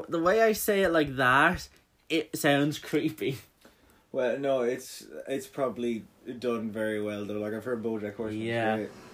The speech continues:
Speaker 1: And eventually it all comes apart because she accidentally catches him out with his mother.
Speaker 2: <laughs> It's like, what the fuck? He's only about two foot tall.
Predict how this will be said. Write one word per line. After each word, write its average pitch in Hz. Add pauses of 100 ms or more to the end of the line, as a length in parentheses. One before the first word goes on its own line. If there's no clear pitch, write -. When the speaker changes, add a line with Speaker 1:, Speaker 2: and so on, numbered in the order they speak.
(120)
Speaker 1:
And 135
eventually 139
it 127
all 127
comes 123
apart 117
because 120
she 120
accidentally 120
catches 120
him 113
out 110
with 107
his 104
mother. 110 (380)
Speaker 2:
<laughs> 151 (1160)
It's -
like, -
what -
the 120
fuck? -
He's 139
only 139
about 127
two 143
foot 143
tall. 143